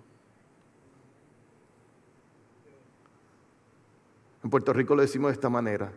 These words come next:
"Nunca digas, 'De esta agua no beberé'". Y la palabra del Señor dice, "Cuando tú vayas a hacer esto, cuídate del orgullo".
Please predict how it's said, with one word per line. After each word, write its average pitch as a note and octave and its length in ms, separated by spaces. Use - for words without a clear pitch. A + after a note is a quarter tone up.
"Nunca C3+ 420
digas, D#3+ 560
'De A#2+ 200
esta D3 360
agua A#2 380
no G2+ 200
beberé'". A2+ 640
Y - 80
la D3 100
palabra F#3+ 300
del F#3+ 80
Señor E3+ 320
dice, D#3+ 280
"Cuando C#3 280
tú F#3+ 100
vayas E3+ 320
a D#3+ 40
hacer D3 200
esto, B2 500
cuídate F#3 580
del D3 440
orgullo". B2+ 720